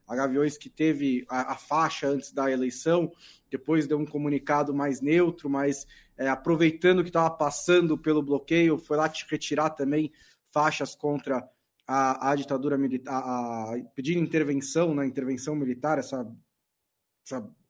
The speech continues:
essa, é, esse, esse, esse sonho que esses caras inventaram de que isso tá na Constituição.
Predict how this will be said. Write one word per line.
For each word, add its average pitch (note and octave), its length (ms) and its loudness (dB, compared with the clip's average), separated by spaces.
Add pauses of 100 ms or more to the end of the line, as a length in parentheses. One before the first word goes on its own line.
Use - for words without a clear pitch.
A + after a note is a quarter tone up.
(420)
essa, B2+ 420 -2
é, A#2+ 760 -2
esse, - 200 -14
esse, - 240 -14
esse C#3+ 280 -10
sonho D#3+ 440 4
que C#3 80 -4
esses B2 180 -8
caras C#3 260 -2
inventaram C#3 520 0
de A#2+ 80 -8
que - 80 -14
isso B2 100 -14
tá C#3 100 -6
na C3 80 -6
Constituição. C3+ 720 -6